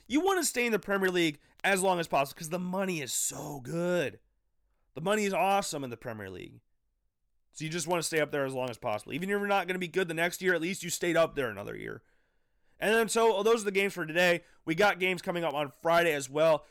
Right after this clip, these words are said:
Norwich against Southampton and Tottenham against Manchester United. We'll talk about the games coming up on Saturday and Sunday more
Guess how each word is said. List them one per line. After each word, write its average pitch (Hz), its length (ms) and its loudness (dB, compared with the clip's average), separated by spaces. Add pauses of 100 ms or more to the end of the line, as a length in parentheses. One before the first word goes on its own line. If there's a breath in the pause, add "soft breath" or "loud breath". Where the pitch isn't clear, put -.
(100)
Norwich 196 400 2
against 156 260 -4
Southampton 151 580 0
and 120 160 -10
Tottenham 156 540 0
against 135 380 -4
Manchester 127 400 -8
United. 131 200 -2
We'll 139 100 -4
talk 147 200 -2
about 135 140 -4
the 123 80 -8
games 123 200 -8
coming 123 200 -8
up 113 80 -6
on 113 80 -8
Saturday 117 360 -4
and 110 100 -10
Sunday 117 280 -8
more 135 540 -2